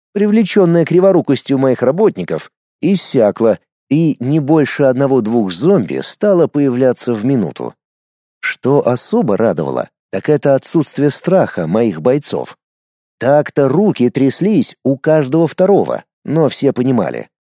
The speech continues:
что так нужно, хотя и не особо вдавались в подробности, зачем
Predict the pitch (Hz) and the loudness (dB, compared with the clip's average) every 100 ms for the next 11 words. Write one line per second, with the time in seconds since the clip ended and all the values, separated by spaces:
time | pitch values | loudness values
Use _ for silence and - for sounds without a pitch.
0 | - - - 120 - 131 - 135 160 92 | -10 -6 -2 -2 0 -2 -2 -2 -2 -2
1 | - - _ _ _ - 131 - 143 139 | -8 -10 _ _ _ -6 -4 0 0 2
2 | 143 160 156 - 131 104 95 127 117 104 | 2 2 0 0 0 0 0 0 2 0
3 | - - 139 180 113 98 - 60 _ 104 | -2 -4 0 0 0 -2 -6 -14 _ -8
4 | 95 101 - - 160 175 | -2 -2 -2 -2 0 0